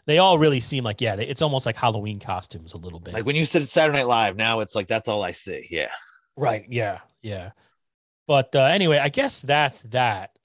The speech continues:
Speaker 1: So anything else you wanted to add, Brian?
Speaker 2: No, I mean, I, I, all I'll say is I'm anxiously awaiting to see if they do something else, 'cause I, I could get behind, like, even there, there was another two-hour movie every two years,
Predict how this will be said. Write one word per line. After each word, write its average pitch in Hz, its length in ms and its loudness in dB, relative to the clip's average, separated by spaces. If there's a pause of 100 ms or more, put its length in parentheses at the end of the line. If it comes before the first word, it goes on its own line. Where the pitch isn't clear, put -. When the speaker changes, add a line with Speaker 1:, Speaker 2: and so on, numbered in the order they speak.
(300)
Speaker 1:
So 123 540 0
anything 170 260 0
else 180 160 -2
you 185 80 -8
wanted 170 160 -2
to 143 100 -2
add, 160 300 0
Brian? 185 440 -2 (1080)
Speaker 2:
No, 240 320 4
I 220 80 6
mean, 208 260 4 (160)
I, 180 200 6 (120)
I, 175 380 6 (100)
all 175 180 6
I'll 196 140 6
say 180 280 6
is 143 180 2 (400)
I'm 131 260 2
anxiously 175 760 0
awaiting 143 480 0
to 117 80 -8
see 131 160 -4
if 107 80 -6
they 110 120 0
do 107 160 -4
something 101 380 -8
else, 87 280 -4
'cause 101 140 -10
I, 107 220 2
I 139 120 6
could 143 160 -4
get 156 180 4
behind, 131 340 2
like, 117 240 -4
even 147 220 -4
there, 135 260 -4
there 135 160 -2
was 120 160 -4
another 120 260 -2
two-hour 117 460 0
movie 107 400 -8 (320)
every 117 240 0
two - 160 -2
years, 92 560 -4